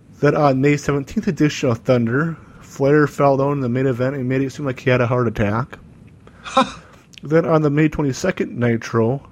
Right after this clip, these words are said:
Speaker 1: Russo stripped Flair of the title and Jarrett won it in a match against Nash. Then on the twenty-third, stated in the book, uh, in Saginaw, Michigan, on Thunder,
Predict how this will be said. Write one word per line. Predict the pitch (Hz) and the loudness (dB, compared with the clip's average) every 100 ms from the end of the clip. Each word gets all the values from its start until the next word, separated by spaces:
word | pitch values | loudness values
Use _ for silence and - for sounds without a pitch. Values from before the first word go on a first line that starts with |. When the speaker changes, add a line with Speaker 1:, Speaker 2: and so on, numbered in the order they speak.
| - | -6
Speaker 1:
Russo | 131 156 - 160 131 | 0 0 2 2 2
stripped | - 202 214 | 2 -2 -2
Flair | - 160 143 | -4 2 2
of | 135 | 2
the | 123 | 0
title | 139 135 139 147 | 0 0 0 -2
and | 131 120 117 - - | -4 -4 -6 -14 -20
Jarrett | - 151 151 - | -4 2 2 4
won | 147 | 4
it | 151 | 4
in | 151 | 2
a | 143 | 0
match | 135 135 - | 2 0 0
against | 131 139 135 - | -4 -4 -4 -4
Nash. | 120 117 147 - - - - - - _ _ _ _ | 0 0 -2 -6 -16 -20 -20 -20 -20 _ _ _ _
Then | 147 147 143 | 0 2 2
on | 143 | -2
the | 135 123 120 - | -2 -4 -6 -14
twenty-third, | - 143 151 147 120 - - - - - - 151 170 120 123 156 170 - - - | -8 0 2 2 -2 -6 -20 -20 -20 -6 0 2 4 4 2 0 -6 -10 -20 -20
stated | - - 139 135 | -8 -2 0 0
in | |
the | 123 | -2
book, | 117 131 151 - - - - - - - - _ - | 0 2 0 -2 -16 -20 -20 -20 -20 -20 -20 _ -2
uh, | 139 | 0
in | 127 117 113 - | 2 -2 -8 -14
Saginaw, | - 160 156 147 139 | -2 0 2 2 2
Michigan, | 131 131 123 123 | 0 -2 -2 0
on | 127 117 | 0 -4
Thunder, | - 143 127 101 120 | -2 -2 0 -2 -6